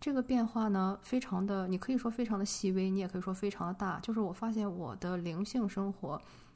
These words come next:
中出现的事情，跟我的现实生活中出现的事情越来越对应了，有很多可怕的共识性。比如说在我上第二次课的时候，我的，嗯，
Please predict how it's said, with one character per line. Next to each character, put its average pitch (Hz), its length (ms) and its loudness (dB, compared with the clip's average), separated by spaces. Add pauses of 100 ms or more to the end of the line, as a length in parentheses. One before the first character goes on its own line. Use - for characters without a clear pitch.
中 208 200 4
出 - 180 -2
现 202 140 2
的 190 80 2
事 202 180 -2
情， 175 180 -4
跟 226 140 0
我 180 100 0
的 165 80 -6
现 202 240 0
实 196 140 -2
生 185 180 -2
活 175 120 -2
中 175 180 -4
出 185 160 -4
现 185 100 -2
的 175 80 -4
事 - 140 -8
情 180 180 -4
越 220 160 4
来 160 140 0
越 170 140 -4
对 170 180 -4
应 170 100 -4
了， 160 220 -8
有 202 80 0
很 185 180 -2
多 190 140 0
可 - 160 -4
怕 220 200 0
的 175 60 0
共 170 200 -4
识 - 160 -8
性。 - 200 -8 (720)
比 202 120 4
如 202 120 6
说 226 240 0
在 226 200 0
我 180 180 0
上 185 380 0 (100)
第 233 100 2
二 233 160 4
次 202 140 -4
课 - 180 -4
的 185 120 0
时 185 80 -4
候， 180 180 -2
我 139 180 -4
的， 165 320 -2 (440)
嗯， 160 400 -4